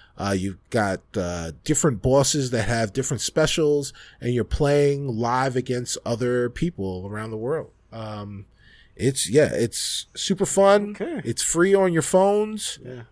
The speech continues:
Speaker 1: Um, I haven't invested a dime into it, and, uh, they've really f-, refined it from, from the beta to now.
Speaker 2: Mm-hmm.
Speaker 1: Uh,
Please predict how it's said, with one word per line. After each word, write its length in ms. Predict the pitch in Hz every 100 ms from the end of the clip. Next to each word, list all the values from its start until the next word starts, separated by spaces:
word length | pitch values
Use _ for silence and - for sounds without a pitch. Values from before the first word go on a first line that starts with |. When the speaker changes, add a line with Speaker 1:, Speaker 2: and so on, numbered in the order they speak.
| -
Speaker 1:
Um, 380 | 131 123 123 120
I 180 | - 147
haven't 360 | 175 170 165 160
invested 720 | 135 139 156 - 160 147 143
a 120 | 131
dime 420 | 110 127 143 180
into 480 | 180 160 180 - 220
it, 300 | 214 214 - _ _ _ _ -
and, 500 | 139 139 135 135 131
uh, 240 | 123 135 127
they've 300 | 139 147 123
really 260 | 156 165
f-, 120 | 160 - -
refined 560 | 135 127 - 147 165 180
it 260 | 180 -
from, 420 | - 156 131 123 -
from 380 | - - 143
the 100 | 135
beta 360 | 104 123 143 151
to 200 | - 131
now. 500 | 120 123 131 175 220 - _
Speaker 2:
Mm-hmm. 240 | 147 117 120
Speaker 1:
Uh, 480 | 123 120 117 113